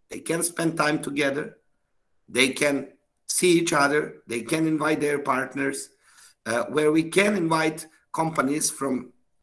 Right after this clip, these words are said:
all the countries in the world that will be present during the Expo, uh, to meet and to have proper business-to-business matchmaking with our entrepreneurs. And actually,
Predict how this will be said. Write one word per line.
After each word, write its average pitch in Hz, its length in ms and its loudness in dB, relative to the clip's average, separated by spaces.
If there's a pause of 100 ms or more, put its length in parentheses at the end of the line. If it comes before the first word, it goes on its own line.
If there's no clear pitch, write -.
all 190 440 2
the 151 120 -4
countries 147 480 0
in 143 100 0
the 139 80 -4
world 135 300 -2
that 113 180 -6
will 165 160 2
be 151 160 0
present 127 420 -4
during 120 300 -4
the 117 100 -4
Expo, 117 500 -4 (580)
uh, 110 240 -2 (120)
to 151 100 -2
meet 165 360 4 (520)
and 127 360 0
to 135 80 -2
have 135 400 -4
proper 135 380 -2
business-to-business 131 840 -2
matchmaking 117 600 -6 (340)
with 98 240 -14
our 143 460 6
entrepreneurs. 104 800 -6 (640)
And 107 400 2 (1160)
actually, 123 720 -2